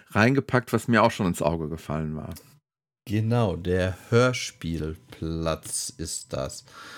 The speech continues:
Speaker 2: Und zwar ist das, äh, müsste ich jetzt, als ich's reingesetzt habe, ist auch schon fast wieder zwei Wochen her.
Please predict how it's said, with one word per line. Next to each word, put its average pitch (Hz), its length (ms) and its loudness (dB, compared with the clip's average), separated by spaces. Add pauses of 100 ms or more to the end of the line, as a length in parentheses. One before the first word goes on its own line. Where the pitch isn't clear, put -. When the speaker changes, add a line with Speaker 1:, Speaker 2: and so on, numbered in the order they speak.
(300)
Speaker 2:
Und 101 140 -2
zwar 104 280 2
ist 107 180 -4
das, 104 240 -2
äh, 95 260 -4
müsste 98 320 -6
ich - 80 -8
jetzt, - 340 -8 (300)
als 104 200 -8
ich's - 180 -4
reingesetzt 135 540 -2
habe, 123 200 -2
ist - 140 -6
auch 117 100 -4
schon 120 140 -2
fast - 200 -8
wieder 98 160 2
zwei 101 280 0
Wochen 98 400 -2
her. 113 640 2